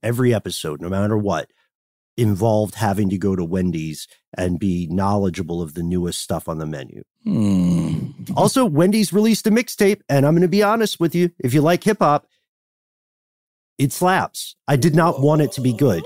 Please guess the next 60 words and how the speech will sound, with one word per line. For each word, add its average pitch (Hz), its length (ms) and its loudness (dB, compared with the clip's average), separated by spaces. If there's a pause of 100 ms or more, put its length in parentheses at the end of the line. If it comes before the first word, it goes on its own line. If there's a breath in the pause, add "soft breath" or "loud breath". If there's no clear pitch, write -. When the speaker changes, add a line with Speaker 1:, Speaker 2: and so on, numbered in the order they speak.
Speaker 1:
It 127 160 2
is 131 260 4
good. 101 380 -2
Speaker 2:
Wendy's 269 400 2
has 185 140 4
been 127 440 2
doing 117 220 4
a 104 60 0
pretty 104 220 0
good 95 160 -2
job 92 340 0
on 90 100 -2
their, 90 160 -2
like, 90 240 -4
social - 380 -4
media 87 560 -2
game 85 500 -4
for 87 180 -8
quite 90 300 -4
some 85 220 -6
time. 87 180 -4
All, 240 320 2
a 143 40 0
lot 240 200 0
of 233 60 2
those 110 180 0
fast 90 320 -6
food 92 220 -4
brands 85 340 -4
have. 85 240 -6
They 113 120 2
even 139 180 4
have, 131 160 2
like, 104 160 -2
feuds 117 500 2
from 87 200 -2
time 85 180 0
to 80 60 -4
time 82 200 -4
that 82 80 -2
you 85 60 -4
gotta 98 180 0
wonder, 87 360 0 (460 loud breath)
uh, 82 240 -4
if - 260 -4
they 82 260 -2
are, 80 400 -2
uh, 73 140 -6
<laughs> - 40 -8
manufactured. - 840 -4
But 85 160 -14 (220 loud breath)
they're 98 100 -2
certainly 147 280 4
Speaker 1:
Oh 143 40 6
my 147 100 4
God, 147 280 2
I 147 40 2
Speaker 2:
effective. 143 80 -2
Speaker 1:
got 151 260 0
Ovaltine. 143 880 0